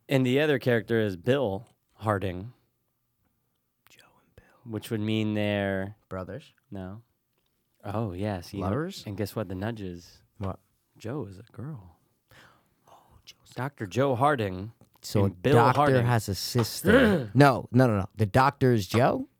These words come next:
Speaker 1: The doctor's Joe.
Speaker 2: And that's the girl.
Speaker 1: That's the girl.
Speaker 2: Joe.
Speaker 1: Bill's the hubby.
Speaker 2: So it's J O?
Speaker 1: It's J O.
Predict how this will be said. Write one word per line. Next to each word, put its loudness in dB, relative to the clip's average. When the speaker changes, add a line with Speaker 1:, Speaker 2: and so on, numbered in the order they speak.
Speaker 1:
The -6
doctor's 0
Joe. 0
Speaker 2:
And 4
that's 2
the 2
girl. 2
Speaker 1:
That's -6
the -16
girl. -10
Speaker 2:
Joe. -4
Speaker 1:
Bill's -2
the -20
hubby. -8
Speaker 2:
So 4
it's 0
J -2
O? -2
Speaker 1:
It's -16
J -12
O. -14